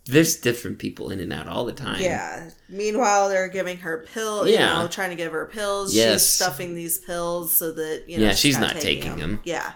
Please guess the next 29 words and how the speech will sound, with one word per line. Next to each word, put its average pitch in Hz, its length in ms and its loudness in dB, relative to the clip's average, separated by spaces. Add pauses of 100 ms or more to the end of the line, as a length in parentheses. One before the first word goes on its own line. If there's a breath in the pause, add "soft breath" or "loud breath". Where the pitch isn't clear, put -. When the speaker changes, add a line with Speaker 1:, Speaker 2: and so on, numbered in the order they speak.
Speaker 1:
I - 120 -4
don't 80 180 -4
blame 92 280 -2
her. 64 260 -8 (180)
Speaker 2:
Right. 131 400 -6
Speaker 1:
And, 113 300 4
uh, 90 220 4 (840)
then 127 360 6
the 107 80 2
next 127 300 2
morning, 98 520 -2 (480)
she's 110 640 0
having 101 320 0
her 95 80 -2
breakfast, 104 500 2
and 98 300 -4 (480)
another 98 320 -4
lady, 104 340 0
<laughs> 107 160 0
like 104 160 0
you 107 80 -2
said. 107 500 2
Speaker 2:
Yeah. 185 360 -4
Speaker 1:
And 113 180 6
this 127 160 4
is 104 140 0
the 101 80 -2
one 95 380 -6
who 101 420 -2